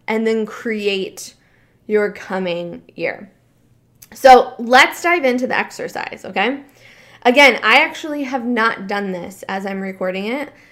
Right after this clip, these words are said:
'cause this is something that I typically do between Christmas and New Year's. So I'm recording this a few weeks earlier, and at this time, I'm spending this week to do the exa-, this exact exercise. So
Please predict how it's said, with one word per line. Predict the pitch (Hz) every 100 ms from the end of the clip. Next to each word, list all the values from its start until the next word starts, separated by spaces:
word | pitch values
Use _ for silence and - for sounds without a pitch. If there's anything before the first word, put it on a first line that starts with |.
| _
'cause | - 196
this | 220 233
is | 226
something | 233 226 233 233
that | 220
I | 214 214
typically | 202 - 233 240 220 214
do | 196 190
between | 190 190 196 190 190 190
Christmas | - 196 190 185 180 180
and | - 180
New | 175
Year's. | - - -
So | 196 190 190 - - _ _ _ _ _
I'm | 208 214 240
recording | 233 240 233
this | 226 220
a | 196
few | 190 180
weeks | 175 - -
earlier, | 277 285 285 277 269 254 -
and | 202 196 196 -
at | - -
this | 202 -
time, | - 262 254 254 247 -
I'm | 214 233
spending | 233 220 214 214
this | 214 208 -
week | 202 202 190 - - _
to | -
do | 220 226
the | 202 202 190
exa-, | 196 - 202
this | 214
exact | 196 190 202 214 -
exercise. | - 190 - 185 175 113 - 214 - _ - - _
So | - 240 240 220 214